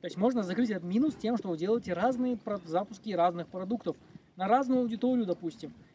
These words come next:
И тогда у вас все хорошо, и у вас деньги есть всегда. То есть это всегда можно перекрыть. Но как раз таки об этом, обо всем я расскажу подробнее в следующем видео. О том, как вы можете использовать запуск,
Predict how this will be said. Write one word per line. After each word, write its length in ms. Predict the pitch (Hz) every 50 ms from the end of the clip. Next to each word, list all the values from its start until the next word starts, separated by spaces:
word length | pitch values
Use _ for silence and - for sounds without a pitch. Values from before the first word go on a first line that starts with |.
| - _
И 60 | 190
тогда 340 | - 196 175 165 226 262 269
у 60 | 240
вас 160 | 220 190 -
все 140 | - 220 196
хорошо, 440 | - 214 202 196 - - 269 285 302
и 60 | 285
у 40 | 226
вас 200 | 180 180 165 151
деньги 300 | 180 220 226 185 156 180
есть 120 | 170 -
всегда. 300 | - 180 170 165 160 147 - - - - -
То 40 | -
есть 120 | 151 -
это 80 | 233 240
всегда 220 | 175 180 175 208
можно 200 | 226 226 196 175
перекрыть. 460 | 165 - 185 175 - - 160 139 - - - - - - - - - - _
Но 160 | 185 202 214
как 100 | 196 -
раз 180 | 220 240 262 -
таки 120 | - -
об 180 | 220 202 185 175
этом, 320 | 269 311 - 254 180 143 - - - - - _ _ - _ _ _ _ _ - _ _ _ - _
обо 160 | 165 165 165
всем 320 | 160 - - 220 254 285 294 233
я 100 | 185 185
расскажу 300 | 196 202 - - 208 220
подробнее 400 | 202 202 170 175 214 214 208 180
в 20 | -
следующем 380 | - 190 185 185 - - 175
видео. 460 | 165 180 240 277 247 247 214 170 139 - - - - - - - - -
О 80 | -
том, 240 | - - 233 247 226
как 240 | - 233 214 - 208
вы 180 | 190 226 302
можете 280 | 294 269 254 220 - 202
использовать 340 | - - 220 208 190 175 160
запуск, 340 | 208 254 294 - 254 -